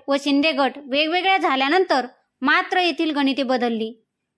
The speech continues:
विद्यमान खासदार सदाशिव लोखंडे यांचाच या मतदारसंघावर दावा. ही सगळी गणिते पाहिल्यावर इच्छुक असलेले भाऊसाहेब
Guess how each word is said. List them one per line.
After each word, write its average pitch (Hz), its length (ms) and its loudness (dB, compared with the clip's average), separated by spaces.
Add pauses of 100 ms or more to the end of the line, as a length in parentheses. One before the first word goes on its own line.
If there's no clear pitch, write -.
(120)
विद्यमान 311 460 0
खासदार 294 360 0
सदाशिव 285 420 -2
लोखंडे 269 580 0 (360)
यांचाच 294 500 0
या 359 120 0
मतदारसंघावर 294 840 0
दावा. 233 340 0 (600)
ही 349 120 2
सगळी 330 320 0
गणिते 311 300 0
पाहिल्यावर 294 640 0 (400)
इच्छुक 330 440 -2
असलेले 370 340 0
भाऊसाहेब 285 460 0